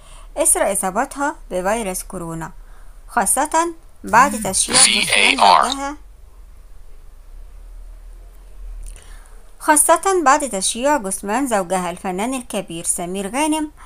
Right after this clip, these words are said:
على مثواه الأخير عقب تدهور وضعه جراء إصابته بفيروس كورونا المستجد. وقال مصدر طبي في تصريحات خاصة بأمر طبي:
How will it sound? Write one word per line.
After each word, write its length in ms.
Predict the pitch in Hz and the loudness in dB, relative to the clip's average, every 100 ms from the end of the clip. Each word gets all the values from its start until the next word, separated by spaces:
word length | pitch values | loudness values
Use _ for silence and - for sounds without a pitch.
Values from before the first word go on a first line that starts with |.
| - - 202 | -20 -6 0
على 280 | 214 277 | 2 2
مثواه 460 | 202 180 208 240 262 | -2 -4 -4 -4 -4
الأخير 640 | - 180 - 180 165 160 - - - - | -6 -8 -8 -10 -10 -10 -14 -20 -20 -6
عقب 480 | 208 208 240 - 160 | 2 2 2 -4 -8
تدهور 560 | 190 220 247 240 226 233 - - - 254 | -6 -4 -4 -4 -6 -8 -12 -20 -18 -2
وضعه 500 | 247 294 294 269 285 - - - - | 0 0 0 -2 -4 -12 -20 -20 -16
جراء 520 | 180 185 175 226 - 208 | -4 -2 0 0 0 -2
إصابته 480 | 196 180 214 226 | -4 -2 -4 -6
بفيروس 560 | 175 170 185 247 240 240 | -8 -8 -6 -4 -4 -8
كورونا 340 | - 233 262 | -6 -6 -4
المستجد. 640 | 208 170 190 - 170 165 143 - - - | -4 -4 -6 -6 -6 -6 -8 -12 -20 -14
وقال 480 | 196 220 - 359 302 | -10 -8 0 0 2
مصدر 300 | 220 - 180 | -2 -4 -6
طبي 400 | 175 - 196 - | -6 -6 -8 -10
في 100 | 165 | -12
تصريحات 540 | 165 - 185 196 262 294 | -8 -6 -6 -2 -2 -2
خاصة 520 | - 226 - 233 233 - - - - - - - - - - - | -4 -4 -2 -2 -4 -6 -20 -20 -20 -20 -20 -20 -20 -20 -18 -2
بأمر 420 | 220 - 359 330 | 2 4 4 0
طبي: 520 | 247 190 175 - 165 | -2 -6 -6 -12 -16